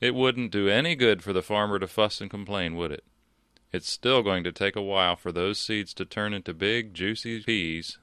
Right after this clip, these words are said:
that are ready for picking. James also talked about another group of patient people.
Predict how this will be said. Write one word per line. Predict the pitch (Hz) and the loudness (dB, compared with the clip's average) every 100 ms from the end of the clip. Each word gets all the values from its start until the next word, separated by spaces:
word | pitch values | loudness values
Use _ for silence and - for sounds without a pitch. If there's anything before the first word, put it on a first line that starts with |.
| - | -6
that | 82 | -4
are | 80 | -2
ready | 87 92 90 | 0 -2 -4
for | - | -8
picking. | - 85 76 76 _ _ _ _ _ _ _ _ _ _ _ _ _ - | -6 -6 -6 -8 _ _ _ _ _ _ _ _ _ _ _ _ _ -8
James | 104 135 127 104 104 | 0 2 2 2 2
also | 127 131 107 | 2 2 0
talked | - 92 95 107 | 2 0 0 -2
about | 110 113 | -2 0
another | 123 151 147 | 0 0 0
group | 95 92 | -2 -4
of | 90 - | -4 -4
patient | 95 92 - 85 | -2 -2 -4 -8
people. | 92 87 71 - | -8 -8 -8 -10